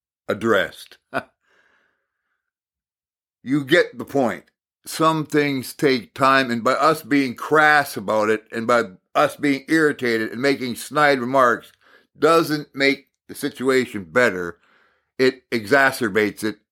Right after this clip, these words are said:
and it's important for us not to do that, to be above that,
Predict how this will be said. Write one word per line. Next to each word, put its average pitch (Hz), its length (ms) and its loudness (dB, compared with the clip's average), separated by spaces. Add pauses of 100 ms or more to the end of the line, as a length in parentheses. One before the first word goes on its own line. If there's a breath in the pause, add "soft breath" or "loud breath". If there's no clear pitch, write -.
and 117 160 0
it's 113 160 2
important 113 400 -2
for 120 140 0
us 113 200 0
not 117 340 -2
to 104 100 -10
do 101 240 -4
that, 78 400 -10 (480)
to 120 100 -14
be 131 140 2
above 107 420 2
that, 76 380 -12